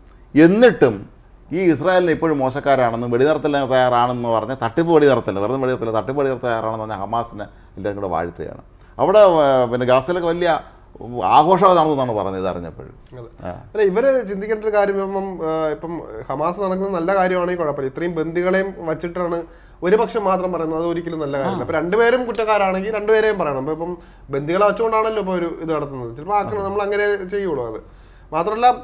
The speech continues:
Speaker 2: ഗാസയിലുണ്ടായ അവസ്ഥ ഇതുപോലെ തന്നെയായിരുന്നു. ഗാസ ഇങ്ങനെയാണ് ഒരുവിധം, ആ, ഒരുവിധം ഇല്ലാതായി, ഒരു അക്രമം നടന്ന് ഇല്ലാതായത് ഇതുപോലെ തന്നെയായിരുന്നു. ഇത് ഒരു വിലപേശൽ നടന്നു. അതുപോലെ തന്നെ ഈ ഒരു തലവന്മാർ, നമുക്കറിയാം ഹമാസിലെ തലവന്മാർ ഒരുപാട് ടണലുകളിൽ ഇരുന്ന് അവർ സുഖമായിട്ട് ഇങ്ങനെ ആജ്ഞാപിക്കും, പാവപ്പെട്ട മനുഷ്യരെ ജീവൻ അങ്ങനെ പോകും.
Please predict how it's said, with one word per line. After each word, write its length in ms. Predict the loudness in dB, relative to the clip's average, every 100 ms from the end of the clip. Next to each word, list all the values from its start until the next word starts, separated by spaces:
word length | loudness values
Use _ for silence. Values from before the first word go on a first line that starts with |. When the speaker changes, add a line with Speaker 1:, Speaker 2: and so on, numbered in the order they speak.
| -10
Speaker 2:
ഗാസയിലുണ്ടായ 720 | 0 4 4 4 0 2 2
അവസ്ഥ 260 | 2 0 -2
ഇതുപോലെ 340 | 0 -2 -2
തന്നെയായിരുന്നു. 360 | -4 -4 -4 -2
ഗാസ 300 | 0 0 0 0 -2 -8
ഇങ്ങനെയാണ് 380 | -6 0 0 0
ഒരുവിധം, 420 | 0 -2 -2 -6 -10 -20 -20 -6
ആ, 300 | -2 2 2
ഒരുവിധം 440 | 2 0 0 -2
ഇല്ലാതായി, 300 | 0 2 2
ഒരു 120 | 2 0
അക്രമം 340 | -2 -4 -2
നടന്ന് 260 | -4 -4 -4
ഇല്ലാതായത് 380 | -4 -4 -4
ഇതുപോലെ 400 | -2 -2 -2 -4
തന്നെയായിരുന്നു. 320 | -6 -8 -8 -6
ഇത് 360 | -6 -6 -6
ഒരു 80 | -4
വിലപേശൽ 460 | -4 -4 -6 -6 -8
നടന്നു. 260 | -6 -6
അതുപോലെ 320 | 0 0 0
തന്നെ 120 | -2 -2
ഈ 160 | -2
ഒരു 140 | -4 -6 -16 -20 -20 -2
തലവന്മാർ, 460 | 4 6 6 2 0
നമുക്കറിയാം 320 | -2 -2 0
ഹമാസിലെ 360 | 0 0 0 0
തലവന്മാർ 400 | 0 0 0 -2
ഒരുപാട് 400 | -2 -2 -2 -2
ടണലുകളിൽ 400 | -2 0 2 2
ഇരുന്ന് 240 | 2 0
അവർ 180 | 0 0
സുഖമായിട്ട് 400 | -2 0 0 0
ഇങ്ങനെ 200 | 0 -2
ആജ്ഞാപിക്കും, 720 | -2 2 2 2 0 0 -8 -16 -2
പാവപ്പെട്ട 320 | 2 4 2 -2
മനുഷ്യരെ 640 | -2 -4 -4 -6 -6 -6
ജീവൻ 240 | -4 -2
അങ്ങനെ 180 | -2 -2
പോകും. 220 | -4 -8